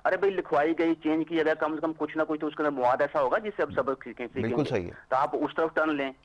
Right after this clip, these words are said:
Speaker 1: नहीं। और मुझे याद है कि, अ, मैंने एक प्रोग्राम किया था तो उसमें हमने ये बात की थी कि social media जो है पाकिस्तान की जो youth है,
Speaker 2: हम्म।
Speaker 1: उसके खिलाफ ये fifth generation war का हिस्सा है।
Speaker 2: जी।
Speaker 1: तो जिसके through हमारी जो यूथ है उसको तबाह बर्बाद किया, अ, किए जाने की कोशिश की जा रही है। और मेरे ख्याल में अब
Speaker 2: हम्म।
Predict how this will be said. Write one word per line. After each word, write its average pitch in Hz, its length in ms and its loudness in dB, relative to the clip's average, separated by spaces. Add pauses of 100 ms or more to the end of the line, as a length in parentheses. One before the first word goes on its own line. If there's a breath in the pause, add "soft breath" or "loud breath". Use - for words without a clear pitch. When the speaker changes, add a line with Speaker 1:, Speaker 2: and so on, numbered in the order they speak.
(100)
Speaker 1:
नहीं। 151 200 0 (280 loud breath)
और 151 100 2
मुझे 165 240 2
याद 165 340 2
है 190 100 2
कि, 185 260 0
अ, 143 120 0
मैंने 147 200 0
एक 156 80 -4
प्रोग्राम 147 320 2
किया 156 240 0
था 165 100 0
तो 160 100 -2
उसमें 156 160 -4
हमने 151 120 0
ये 147 60 -2
बात 117 240 0
की 147 180 -6
थी 143 140 -6
कि 151 120 -4
social 139 320 -6
media 135 260 -2
जो 127 120 0
है 139 60 0
पाकिस्तान 131 400 -4
की 139 100 -10
जो 123 260 -6
youth 165 200 -6
है, 131 220 -4 (120)
Speaker 2:
हम्म। 101 280 -6
Speaker 1:
उसके 156 200 -2
खिलाफ 151 340 0
ये 170 140 0
fifth 185 320 -6
generation 151 320 0
war 131 240 2
का 156 120 -4
हिस्सा 127 400 -2
है। 87 160 -2 (120)
Speaker 2:
जी। 104 220 -2 (120)
Speaker 1:
तो 151 80 0
जिसके 170 320 -2
through 175 240 0
हमारी 156 180 2
जो 151 100 0
यूथ 151 380 -2
है 156 60 2
उसको 151 220 -2
तबाह 135 240 0
बर्बाद 123 320 2
किया, 127 220 0
अ, 117 320 -2
किए 135 420 -4
जाने 127 200 0
की 123 80 -10
कोशिश 127 340 -8
की 135 160 -6
जा 127 140 2
रही 123 100 2
है। 147 40 2
और 147 60 0
मेरे 151 140 2
ख्याल 160 120 -2
में 165 120 0
अब 151 100 -2
Speaker 2:
हम्म। - 380 -4